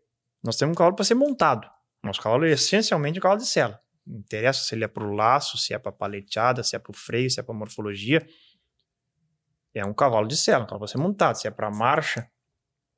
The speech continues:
se ele não tiver qualidade de linha superior, bem sustentado em aprumos sólidos e boas angulações que vão, que se traduzam em qualidade, em eficiência de movimento, <coughs> esse cavalo não tem, não tem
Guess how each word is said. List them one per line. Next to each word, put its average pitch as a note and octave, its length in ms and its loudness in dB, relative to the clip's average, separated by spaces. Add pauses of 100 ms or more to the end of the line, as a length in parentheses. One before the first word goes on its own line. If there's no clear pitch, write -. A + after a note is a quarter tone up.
(220)
se - 140 -8
ele A2 100 -2
não D#3+ 120 4
tiver F#3 300 6 (100)
qualidade C3 560 4
de G#3 80 -2
linha G3+ 160 6
superior, E3 600 6 (320)
bem C3+ 240 4
sustentado D3 840 2
em B2 80 4
aprumos B2+ 520 2
sólidos C3 560 2 (220)
e A#2+ 100 -2
boas C3 360 6
angulações C3 760 4
que - 120 -8
vão, B2 340 -2 (380)
que B2 140 -4
se C#3+ 260 2
traduzam C#3 720 4
em A2+ 60 0
qualidade, B2 600 4
em A#2+ 60 4
eficiência B2+ 380 0
de A#2+ 80 -2
movimento, A#2+ 600 0 (140)
<coughs> - 840 -2
esse G#2+ 120 -4
cavalo A#2 260 4
não D#3 180 2
tem, F3 520 4 (760)
não G2+ 180 -8
tem A#2+ 460 -2